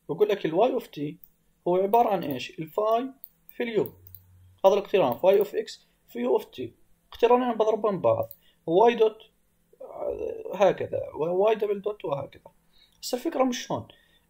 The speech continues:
الفكرة إنه أنا إذا بدي أطبق، بدي أطبق مبدأ التوتال إنرجي، هيو. نص في ام. شو، هسه شو دائما ال-، شو دائما ال-، شو اسمها هاي؟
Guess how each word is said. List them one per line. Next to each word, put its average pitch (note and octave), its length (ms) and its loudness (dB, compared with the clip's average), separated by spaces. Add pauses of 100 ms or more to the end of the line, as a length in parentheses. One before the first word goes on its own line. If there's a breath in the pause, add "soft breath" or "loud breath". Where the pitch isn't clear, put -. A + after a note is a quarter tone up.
(120)
الفكرة G3+ 540 -6 (340)
إنه E3+ 240 -2
أنا A#3+ 160 0
إذا D3+ 180 -10
بدي D3 300 -12 (140)
أطبق، - 580 -4 (200)
بدي D#3+ 220 -6
أطبق A#3 340 -4
مبدأ G3 200 -4
التوتال F3 360 -4
إنرجي، C#3+ 460 -10
هيو. B2 220 -6 (320)
نص F3+ 440 -6 (260)
في - 200 -14
ام. G3+ 220 -2 (400)
شو، - 280 0
هسه D3 220 -6
شو G3+ 160 0
دائما F3 320 0
ال-، A#2 500 -8 (520)
شو - 140 -4
دائما D#3 280 -2
ال-، A#2 560 -6 (2250)
شو - 160 -8
اسمها D#3 480 -8
هاي؟ E3 160 -8